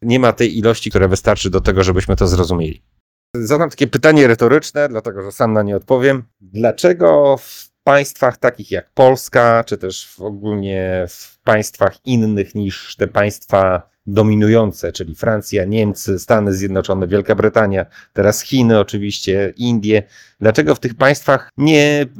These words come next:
buduje się elektrowni nuklearnych po to, żeby, żeby właśnie odejść od węgla? Dlaczego nie robi się tej rzeczy oczywistej?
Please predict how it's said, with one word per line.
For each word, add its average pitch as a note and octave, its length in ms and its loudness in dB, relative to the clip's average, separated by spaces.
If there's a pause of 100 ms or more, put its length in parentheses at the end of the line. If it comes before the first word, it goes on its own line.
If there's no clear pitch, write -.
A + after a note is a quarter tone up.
(200)
buduje A#2+ 460 0
się A#2 180 -2
elektrowni A#2 520 2
nuklearnych A#2 840 2
po A#2+ 180 4
to, A#2 220 4
żeby, A2 640 2
żeby G#2 300 -2
właśnie G#2 320 -4
odejść G#2 320 0
od G2 140 -4
węgla? F2 300 -2 (440)
Dlaczego C3+ 720 4
nie B2+ 400 -2
robi A#2+ 240 0
się A#2+ 140 -4
tej B2+ 240 -2
rzeczy A2 300 -4
oczywistej? G2 540 -8